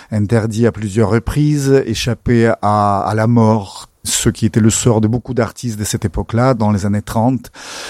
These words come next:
et jusqu'à la mort de Staline en cinquante-trois. Prokofiev est mort le même jour de la mort de Staline. Euh, Shostakovich a survécu, mais jusqu'à la fin de sa vie, certaines œuvres étaient interdites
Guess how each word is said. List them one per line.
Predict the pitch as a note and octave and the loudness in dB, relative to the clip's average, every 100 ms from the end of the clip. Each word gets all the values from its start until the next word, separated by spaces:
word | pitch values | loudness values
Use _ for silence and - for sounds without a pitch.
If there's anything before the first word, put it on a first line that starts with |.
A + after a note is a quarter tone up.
| - - | -14 -4
et | A#2+ | -2
jusqu'à | G#2+ A#2 - | 0 0 0
la | A2 | 4
mort | A#2 G#2 | 6 4
de | G2+ | 2
Staline | - A2+ A2 G#2 | 0 2 4 2
en | F2+ | 2
cinquante-trois. | G#2+ G2+ G#2+ - - A#2 B2+ D3+ D#3+ _ - - | 0 0 0 -2 -4 0 0 -2 -8 _ -16 -6
Prokofiev | G#2 - A#2 - B2 - | -4 0 -2 2 0 0
est | B2 | 2
mort | A2+ A2+ G#2 F#2+ | 4 4 2 0
le | G#2 | 2
même | A#2 A#2 A2 | 4 4 2
jour | A2+ A2 G2 | 0 -2 -2
de | F#2 | -4
la | F#2+ F#2+ | -2 0
mort | G2+ F#2+ | 0 -2
de | |
Staline. | G2 - A2+ D#3 F#3+ G3+ - - - - - - A#2 | -6 -4 0 2 2 0 -8 -18 -16 -14 -16 -10 -2
Euh, | A2 A2 | 0 2
Shostakovich | A#2 - A#2 A#2+ A2+ - | 0 0 0 2 2 2
a | |
survécu, | A2 - G2 G#2 A2+ - B2+ B2 B2+ A2+ | -2 0 -2 0 -2 -2 0 2 0 0
mais | A#2 A#2 A2 A2 | 2 4 4 2
jusqu'à | C3 - B2 | -2 -2 0
la | A#2 | 0
fin | - B2 | 2 0
de | A2+ | 2
sa | - A2+ | 2 2
vie, | G#2+ A2+ | 2 0
certaines | - A2+ - A2+ G#2+ | 0 -2 2 2 4
œuvres | A#2 A2 G2+ | 4 4 2
étaient | G2 G#2 | 0 0
interdites | F#2+ G2 F#2 G#2 C#3 - - | 0 0 0 0 -2 -4 -18